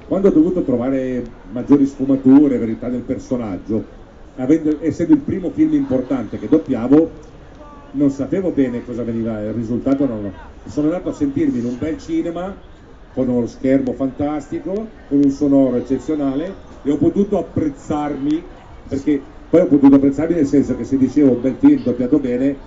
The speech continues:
effettivamente non per me, ma in generale era fatto bene, eh, cioè non è che mentivo più di tanto. Sono stato contento del lavoro fatto, di come sono stato tecnicamente, eh, trattato, perché poi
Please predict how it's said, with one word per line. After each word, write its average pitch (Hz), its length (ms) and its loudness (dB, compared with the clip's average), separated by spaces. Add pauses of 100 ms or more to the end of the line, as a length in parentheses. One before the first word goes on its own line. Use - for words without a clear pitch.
(280)
effettivamente 127 680 -4
non 123 140 -6
per 120 160 -6
me, 104 200 -6
ma 95 100 -8
in 92 80 -8
generale 113 420 -8
era 92 80 -12
fatto - 240 -8
bene, 226 420 -6 (420)
eh, 92 540 -8 (180)
cioè 110 100 -8
non 104 160 -8
è 113 100 -14
che 123 100 -12 (160)
mentivo 120 440 -6
più 113 120 -8
di 107 120 -8
tanto. 87 420 -12 (240)
Sono 151 140 -2
stato 208 280 -2
contento 170 600 -2
del 135 160 -4
lavoro 139 300 0
fatto, 151 480 -2 (680)
di 156 140 6
come 175 280 2
sono 156 220 4
stato 143 540 2 (300)
tecnicamente, 143 1200 -2 (440)
eh, 117 220 -4
trattato, 123 540 -4
perché - 220 -6
poi 131 300 0